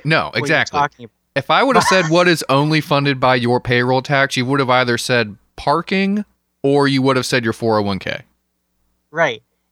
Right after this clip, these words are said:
Speaker 2: Uh, but you didn't, so you didn't own me. You could have owned me, but you didn't. Uh,
Speaker 1: Uh, time will
Speaker 2: anyway.
Speaker 1: tell if you just got owned.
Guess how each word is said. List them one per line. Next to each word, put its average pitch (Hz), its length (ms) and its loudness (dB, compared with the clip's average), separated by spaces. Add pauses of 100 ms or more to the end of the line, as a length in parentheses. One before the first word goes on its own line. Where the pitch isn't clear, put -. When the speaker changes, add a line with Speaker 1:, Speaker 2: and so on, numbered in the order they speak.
(160)
Speaker 2:
Uh, 151 380 4 (200)
but 156 220 -2 (320)
you 147 200 -6
didn't, 151 400 2 (320)
so - 180 -10
you 139 100 -6
didn't 220 260 0
own 165 240 0
me. 110 280 -14 (100)
You 135 80 -16
could 269 180 4
have 254 140 4
owned 214 180 4
me, - 60 -10 (520)
but 135 200 -8
you 123 80 -8
didn't. 110 280 -10 (840)
Uh, 120 40 -6
Speaker 1:
Uh, 123 420 2
time 180 280 0
will 196 80 2
Speaker 2:
anyway. 175 80 -2
Speaker 1:
tell 151 220 2
if - 100 -6
you 113 120 0
just 98 180 -4
got 95 200 -2
owned. 80 320 -10